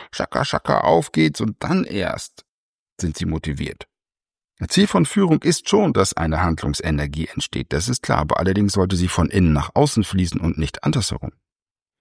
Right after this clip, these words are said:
Wie ist das zu verstehen? Motivation, das, was ich gerade gesagt habe, Belo-, Bedrohung, Belohnung, Bestrafung,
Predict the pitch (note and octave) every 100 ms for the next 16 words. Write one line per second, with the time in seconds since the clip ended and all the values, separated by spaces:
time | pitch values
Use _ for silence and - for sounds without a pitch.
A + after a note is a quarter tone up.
0 | _ _ _ - G2+ B2 D3 - D3+ D3+
1 | - - - - F2+ - E2 D#2 - F2+
2 | F2 C3+ A3+ - F#2 C#3+ G#2 - - E2+
3 | D2+ D2+ D2+ F2 C3+ - D#3+ E3 D#3 F#2
4 | E2+ E2+ F2+ F2 F2+ A2+ C3+ C3+ A2 G2
5 | F#2 E2 D#2+ - - - F2+